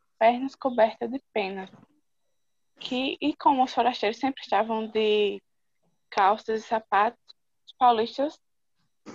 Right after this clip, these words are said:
apelidaram eles assim. Em mil setecentos e sete, dois chefes dos paulistas foram linchados pelos emboabas. E os emboabas, com medo de,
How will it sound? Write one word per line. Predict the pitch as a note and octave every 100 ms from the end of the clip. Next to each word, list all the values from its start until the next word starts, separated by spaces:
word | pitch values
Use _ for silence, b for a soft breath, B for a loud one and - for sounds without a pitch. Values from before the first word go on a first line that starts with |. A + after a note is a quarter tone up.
| - - - _ _ - - _
apelidaram | B3 B3 A#3 B3+ A3 G#3 A3
eles | G#3+ A3+ A3+
assim. | C4+ - G3+ G3 - _ _
Em | -
mil | C#4
setecentos | E4 E4 - C4+ C4+
e | C#4+
sete, | - F#3+ G3 - E4+ G4+ - -
dois | A#3 B3+ E4
chefes | A3 A#3
dos | - - - -
paulistas | B3 A#3 A3+ - C4+ C#4+
foram | A#3 A3 A3+
linchados | C#4 A3+ G#3+
pelos | - A3 A3+
emboabas. | A3 A3 C4 G#3 F#3+ G3 _ _ _ _ _ -
E |
os | B3+
emboabas, | A#3+ A#3 G#3 G3 A3
com | - G#3+
medo | G#3 G3+ G#3 G#3+
de, | G#3+